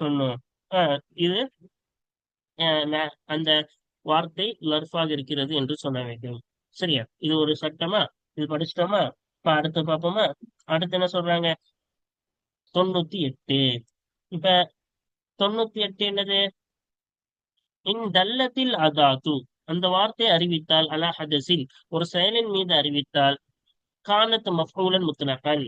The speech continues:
அது ஆகும். அந்த அதாத், அந்த வார்த்தையாகும், மஃஊல் முத்லக்காக ஆகும். லி ஃபஅலி ஷர்தி, நிபந்தனையில் வரக்கூடிய அந்த ஃபஅலுக்கு மஃஊல் முத்லக்காக அது ஆகும்.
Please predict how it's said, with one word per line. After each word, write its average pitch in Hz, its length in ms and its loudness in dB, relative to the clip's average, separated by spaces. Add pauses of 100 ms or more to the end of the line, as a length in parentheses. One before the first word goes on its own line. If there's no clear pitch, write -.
(400)
அது 156 260 2
ஆகும். 147 500 2 (340)
அந்த 143 240 0
அதாத், 160 320 2
அந்த 147 160 -2
வார்த்தையாகும், 160 680 0
மஃஊல் 175 400 -2
முத்லக்காக 160 540 0
ஆகும். 160 340 0 (280)
லி 170 100 2
ஃபஅலி 170 440 0 (140)
ஷர்தி, 147 440 -2
நிபந்தனையில் 180 480 -2
வரக்கூடிய 156 420 0
அந்த 139 200 -2
ஃபஅலுக்கு 151 480 -2 (300)
மஃஊல் 180 400 -2
முத்லக்காக 143 640 -2
அது 156 300 0
ஆகும். 127 640 0